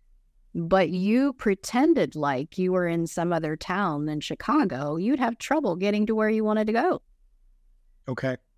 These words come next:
Speaker 2: Yes.
Speaker 1: Does that make sense?
Speaker 2: And the, the actual terminology that you're using, um, I think baggage is something that we all associate with, you know, something negative. "Oh, you come with a lot of baggage," people will say,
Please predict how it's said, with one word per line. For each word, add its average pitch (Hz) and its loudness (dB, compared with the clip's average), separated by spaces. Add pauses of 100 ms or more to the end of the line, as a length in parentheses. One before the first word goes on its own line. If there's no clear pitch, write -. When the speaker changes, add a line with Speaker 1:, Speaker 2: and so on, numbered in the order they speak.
(120)
Speaker 2:
Yes. 131 0
Speaker 1:
Does 127 -2
that 180 0
make 180 -4
sense? 233 0 (560)
Speaker 2:
And 165 2
the, 165 0
the 160 2
actual 156 0
terminology 147 2
that 123 2
you're 123 2
using, 123 0 (120)
um, 117 0
I 127 -6
think 123 -2
baggage 131 0
is 131 -4
something 127 -2
that 123 2
we 131 0
all 127 0
associate 127 0
with, 117 0 (720)
you 147 2
know, 127 4
something 131 0
negative. 127 0 (100)
"Oh, 151 4
you 135 0
come 151 0
with 135 -4
a 131 0
lot 127 0
of 117 -6
baggage," 127 -2
people 127 -4
will 120 -4
say, 123 -2